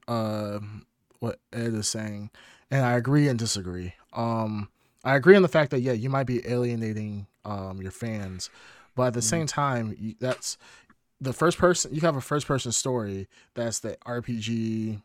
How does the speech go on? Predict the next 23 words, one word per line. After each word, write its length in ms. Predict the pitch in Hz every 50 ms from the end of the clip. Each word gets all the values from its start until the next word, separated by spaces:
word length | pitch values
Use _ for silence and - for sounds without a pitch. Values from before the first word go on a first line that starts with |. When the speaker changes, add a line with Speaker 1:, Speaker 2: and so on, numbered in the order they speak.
| _ _ _ _ -
Speaker 1:
uh, 260 | 110 107 104 104 101 -
type 220 | - - 117 101 -
elements 580 | 113 117 117 113 110 113 110 104 - - -
where 300 | 113 107 101 104 101 104 - - - - -
open 200 | - 151 147 156
world 200 | 151 147 143 135
R 180 | 120 117 127 123
P 180 | 120 123 120 113
G, 320 | 101 104 98 92 90 85
I'm 160 | 82 110 110
thinking 560 | - 120 117 110 - 117 113 110 107 107 101 - - - - - - _ _
Fallout 600 | - - 135 135 135 135 135 127 127 127 120 -
level, 560 | 127 131 127 127 120 123 123 123 120 120 113 107 -
but 160 | - 110 101
not 260 | 113 120 117 113 - -
as, 580 | 117 117 110 107 107 107 104 98 - - - - -
um, 600 | 101 104 101 98 98 95 95 92 92 92 95 95 - _ _ _ _ _ _ _ -
stop 480 | - - - - - 131 127 - -
combat. 600 | - - 139 127 123 120 113 120 117 117 113 -
You 180 | 101 117 117 110
just 260 | 104 110 104 - -
have 260 | - 117 113 110 101
it, 220 | 107 107 104 -